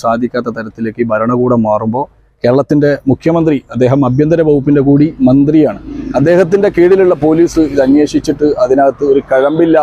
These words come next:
എന്ന തരത്തിലേക്ക് ഇത് എത്തുമ്പോൾ നമ്മളൊക്കെ മൂന്ന് വർഷങ്ങൾക്ക് മുമ്പ് പറഞ്ഞ അതേ സാഹചര്യത്തിലാണ് ഇന്നും എത്തി നിൽക്കുന്നത്. ഇതൊക്കെ ഈ നാടിനകത്തെ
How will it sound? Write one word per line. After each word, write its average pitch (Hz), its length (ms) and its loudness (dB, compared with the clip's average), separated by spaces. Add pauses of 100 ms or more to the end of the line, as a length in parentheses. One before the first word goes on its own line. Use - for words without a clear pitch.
(340)
എന്ന 147 200 0
തരത്തിലേക്ക് 160 460 0
ഇത് 156 100 4
എത്തുമ്പോൾ 165 300 0 (340)
നമ്മളൊക്കെ 151 340 2 (240)
മൂന്ന് 190 360 2
വർഷങ്ങൾക്ക് 170 600 0
മുമ്പ് 160 340 2 (320)
പറഞ്ഞ 131 300 2 (680)
അതേ 147 140 2 (140)
സാഹചര്യത്തിലാണ് 120 760 -2 (200)
ഇന്നും 123 220 2 (160)
എത്തി - 200 -6
നിൽക്കുന്നത്. 101 340 -6 (160)
ഇതൊക്കെ 139 260 -4 (360)
ഈ 127 140 2
നാടിനകത്തെ 135 640 0